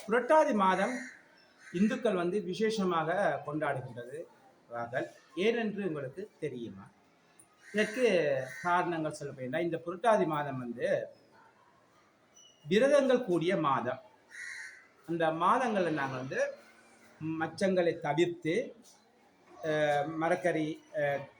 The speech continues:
உணவுகளைத்தான் நாங்க விரும்பி உண்பதாக இருக்கின்ற காரணம் உண்ண வேண்டும் என்று சொல்லப்படுகின்றது.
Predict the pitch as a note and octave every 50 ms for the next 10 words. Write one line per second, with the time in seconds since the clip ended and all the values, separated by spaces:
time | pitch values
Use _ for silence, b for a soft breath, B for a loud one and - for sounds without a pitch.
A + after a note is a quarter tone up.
0 | _ _ - E3+ D#3 D#3+ D#3+ D#3 D3+ D#3 D3 C3+ C#3 - F3 E3 D3 C#3+ C#3 C#3
1 | C#3 C#3+ C3+ C#3+ C#3+ C3+ C3+ B2+ B2+ C3 C3 B2 B2+ - C#3 B2 - - - A#2+
2 | A#2 C3+ - D3 C3 B2 B2 C#3 F3+ A3 G#3 F3+ D#3+ E3 D#3 D3+ C#3+ C#3+ C3+ C3
3 | B2+ C3 - D#3 C3+ B2+ B2 - - A#2 A2+ G#2+ - - - E3+